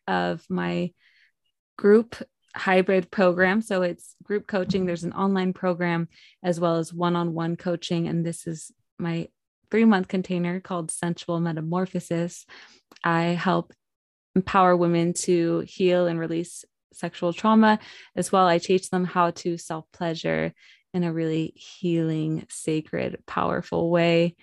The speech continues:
And then in the end of September, I'm doing a week-long live in-person retreat called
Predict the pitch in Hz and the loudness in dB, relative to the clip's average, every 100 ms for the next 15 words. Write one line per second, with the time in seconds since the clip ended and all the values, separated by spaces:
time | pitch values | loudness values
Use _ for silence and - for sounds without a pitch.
0 | - - - _ - 180 170 170 165 - | -20 -20 -20 _ 2 4 6 4 2 -2
1 | 175 185 180 175 180 180 _ _ _ _ | 0 2 4 4 2 0 _ _ _ _
2 | 190 180 175 170 - 180 175 - - - | -2 0 0 -2 -2 0 -2 -4 -10 0
3 | 240 226 220 190 185 175 170 170 180 185 | 2 4 2 0 -2 -2 -4 -6 -6 -6
4 | 185 175 170 170 - - 180 175 175 175 | -2 -2 0 -4 -6 -2 0 2 0 -2
5 | 180 185 196 185 175 175 175 - 196 190 | -4 -2 -4 -4 -4 -6 -6 -2 -2 -2
6 | 185 170 | -2 0